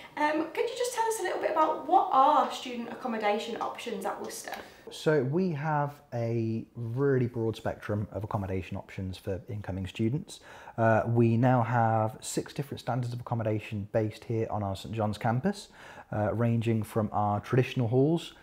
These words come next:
Speaker 2: kind of your old school uni experience, all the way through to our ensuite premium accommodation, uh, which has very recently opened. It's very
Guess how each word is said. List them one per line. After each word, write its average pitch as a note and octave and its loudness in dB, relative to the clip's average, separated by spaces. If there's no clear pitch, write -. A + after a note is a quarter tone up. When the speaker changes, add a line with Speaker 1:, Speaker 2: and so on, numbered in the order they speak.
Speaker 2:
kind A2 -6
of G#2+ -6
your G#2 0
old A2 0
school A2 -2
uni G2+ -2
experience, G#2 -2
all A#2 -4
the A2+ -4
way G#2 -4
through G#2+ -2
to - -4
our G2+ 0
ensuite A#2 0
premium A2+ 2
accommodation, G#2 0
uh, F#2 -2
which F#2+ -8
has G#2+ -8
very G#2 -2
recently G2 -4
opened. G2+ -4
It's - -14
very G2 -4